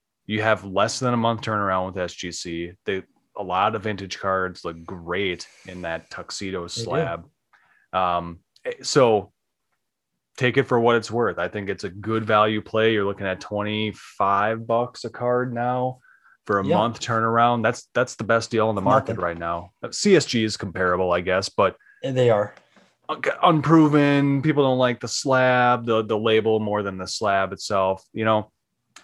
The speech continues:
Speaker 1: I, I love that there's more competition in grading. And I think that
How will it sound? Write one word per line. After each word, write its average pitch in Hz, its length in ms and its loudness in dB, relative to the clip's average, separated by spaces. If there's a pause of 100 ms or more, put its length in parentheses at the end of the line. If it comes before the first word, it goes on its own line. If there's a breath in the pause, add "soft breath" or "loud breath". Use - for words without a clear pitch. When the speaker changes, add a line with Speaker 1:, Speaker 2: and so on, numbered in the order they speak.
(300 soft breath)
Speaker 1:
I, 139 220 4
I 165 200 6
love 139 260 6
that 110 140 -2
there's 107 180 -2
more 98 160 -2
competition 90 640 -6
in 85 80 -10
grading. 87 500 -6 (160)
And 98 240 -4
I 95 80 -6
think 95 320 -12
that 98 160 -6